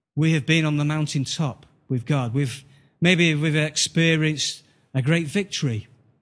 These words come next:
in our Christian life. It might be something that might not seem great to another person, but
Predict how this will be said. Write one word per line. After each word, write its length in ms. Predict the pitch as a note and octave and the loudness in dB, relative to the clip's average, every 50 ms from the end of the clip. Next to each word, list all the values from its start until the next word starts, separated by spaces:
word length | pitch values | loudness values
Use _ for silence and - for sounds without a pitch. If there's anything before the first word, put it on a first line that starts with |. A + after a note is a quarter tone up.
| _ _ _ | _ _ _
in 120 | C#3 C3+ | -4 -4
our 100 | C#3 C3+ | -2 -4
Christian 480 | C3+ - D#3+ D3 - - - D3+ C#3+ D3 | -2 -2 -4 -4 -2 -2 -2 -2 -2 -2
life. 460 | D#3 F3 F3 D#3 B2+ A2 - - - _ _ _ _ _ _ _ _ _ _ _ _ _ | -2 -2 -4 -4 -4 -6 -8 -14 -20 _ _ _ _ _ _ _ _ _ _ _ _ _
It 100 | - D#3 | -4 0
might 360 | D#3 E3 F3+ F3+ F3 D#3+ D#3+ D3+ | 2 2 2 2 2 0 0 0
be 420 | E3 E3+ E3+ E3+ D#3+ C3+ - - _ _ _ _ _ _ _ _ _ _ _ _ _ _ _ _ _ _ _ - | 2 4 4 4 2 2 -2 -8 _ _ _ _ _ _ _ _ _ _ _ _ _ _ _ _ _ _ _ -4
something 480 | - - F#3+ G3 F3 - G3+ F#3+ F3 | 0 2 2 2 2 2 0 2 2
that 120 | E3 D#3 C#3 | 0 0 0
might 220 | D#3+ F3 F3+ F3+ | 0 0 0 0
not 160 | E3 E3+ D3+ | 0 -2 -2
seem 280 | - - F#3+ F3+ E3+ D#3 | 0 2 2 2 2 2
great 280 | - E3 F3+ F#3+ F3 - | 2 2 2 2 2 0
to 180 | - - E3+ | 0 0 2
another 220 | D#3+ E3 F3 D#3 E3+ | 2 2 0 0 -4
person, 560 | - - F#3+ G3 G3 F#3 - - D3 C3+ C3+ | -2 0 0 2 2 2 0 0 0 0 0
but 240 | B2 D#3 D3 - | 0 -2 -4 -4